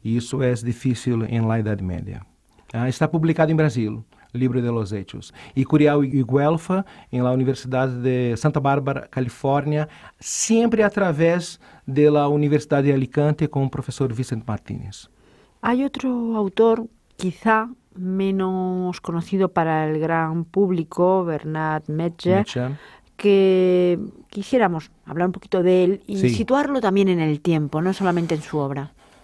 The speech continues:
Speaker 1: Pienso que lo más importante de Bernat Metge es que parece que primer humanista de la península ibérica, que tiene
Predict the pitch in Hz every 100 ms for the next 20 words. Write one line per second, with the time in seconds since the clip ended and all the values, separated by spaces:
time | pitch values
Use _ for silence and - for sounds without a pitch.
0 | - - 180 190 180 175 170 165 160 185
1 | 208 190 190 170 160 - 147 135 135 117
2 | 120 117 107 113 120 120 117 117 143 143
3 | - 113 104 - 123 - - 135 135 131
4 | _ 143 147 160 160 160 - _ - 180
5 | 180 202 220 - 180 180 170 180 202 -
6 | - - 190 175 165 160 151 147 - 143
7 | 120 98 95 - - - _ - - -
8 | - 120 - 156 151 143 135